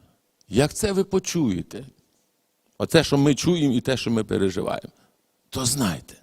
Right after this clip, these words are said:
ось той час, коли я прийду. І прийду за вами». Брати і сестри, бажання мого серця дякувати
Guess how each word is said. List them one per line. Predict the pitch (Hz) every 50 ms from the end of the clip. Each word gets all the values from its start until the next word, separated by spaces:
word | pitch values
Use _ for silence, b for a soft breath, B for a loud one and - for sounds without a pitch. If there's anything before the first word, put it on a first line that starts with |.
| _ _ _ _ _ _ _ _ _ _ _ _ _ _ _ -
ось | - 123 - -
той | - _ - 143 139 113
час, | - - - - 151 156 175 180 - - - -
коли | - - 127 120 110 107 110
я | 98 90 95 101 101 120 139 b b b b b b b b b b _ _
прийду. | - - - - 208 214 208 - - - 220 - _ _ _ _ _ _ _ _ _ _ _ _ _ _ _ _ _ _ _ _ _ _ _ _ _ _ _ _ _ _ _ _ _ _ _ _ _ _ _ _
І | - 92
прийду | - - 107 117 113 107 123 135 139 147 - - - _ _
за | - 95 82 95 110
вами». | 107 95 87 82 - - - - _ _ _ _ _ _ _ _ _ _ _ _ _ _ _ _ _ _ _ _ _ _ _ _ _ _ _ _ _ _ _ _ _ _ _ _ _ _ _ _ _ _ _ -
Брати | 98 107 113 151 151 139
і | 135
сестри, | 127 - 143 143 147 - - 123 123 120 113 - - - _ _ _ _ _
бажання | - 104 101 113 127 127 120 113 110
мого | 110 110 107 104
серця | - 120 123 117 107 - 107 95
дякувати | 90 110 113 113 98 107 104 104 101 - -